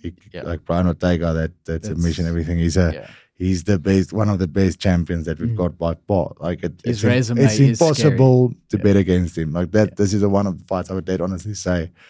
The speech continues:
Speaker 1: like, I'm backing the hype solely because the, the rhythm is in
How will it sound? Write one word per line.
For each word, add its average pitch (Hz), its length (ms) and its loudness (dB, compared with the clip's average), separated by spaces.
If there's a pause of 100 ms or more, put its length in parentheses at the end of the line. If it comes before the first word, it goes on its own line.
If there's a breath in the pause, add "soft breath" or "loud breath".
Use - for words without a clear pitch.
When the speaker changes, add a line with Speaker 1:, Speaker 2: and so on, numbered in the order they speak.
(340 soft breath)
Speaker 1:
like, 87 120 -4
I'm 110 220 0
backing 95 420 0
the 87 200 0
hype 90 180 -2
solely 92 280 0
because 85 340 -2
the, 85 140 -2
the 90 160 -4
rhythm 90 380 0
is 85 260 -2
in 82 240 -2